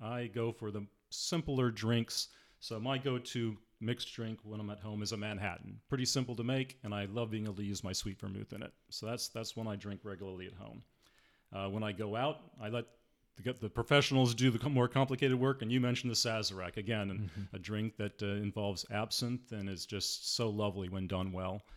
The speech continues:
Speaker 2: Mm-hmm.
Speaker 1: And the last one I'll mention is, uh, ac-, we, uh, a cassis cocktail called the Parisian. Uh, Parisian
Speaker 2: Okay.
Speaker 1: i-, is a combination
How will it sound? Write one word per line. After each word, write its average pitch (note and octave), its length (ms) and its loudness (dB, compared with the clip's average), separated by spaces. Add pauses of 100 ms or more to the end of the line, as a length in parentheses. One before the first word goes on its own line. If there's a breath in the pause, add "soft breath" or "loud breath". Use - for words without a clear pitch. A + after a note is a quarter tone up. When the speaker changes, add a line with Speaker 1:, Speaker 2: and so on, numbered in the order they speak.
(120)
Speaker 2:
Mm-hmm. G2 300 -2
Speaker 1:
And A#2+ 100 -4
the A#2+ 60 -4
last C#3+ 240 -2
one B2+ 100 -2
I'll B2 60 0
mention A#2 460 -2
is, A2 320 -2
uh, A2 300 -2 (140)
ac-, A2+ 220 -8
we, A2 140 -10 (120)
uh, G#2 120 -8 (160)
a A#2 40 -4
cassis - 520 2 (180)
cocktail G2+ 480 -4
called A2 200 -4
the G#2+ 40 -2
Parisian. A2+ 720 0 (540 soft breath)
Uh, G#2 80 -2
Parisian A#2+ 500 0
Speaker 2:
Okay. C3+ 100 2 (160)
Speaker 1:
i-, A#2 160 -6
is G#2 140 -2
a G#2 60 -6
combination A2 920 -4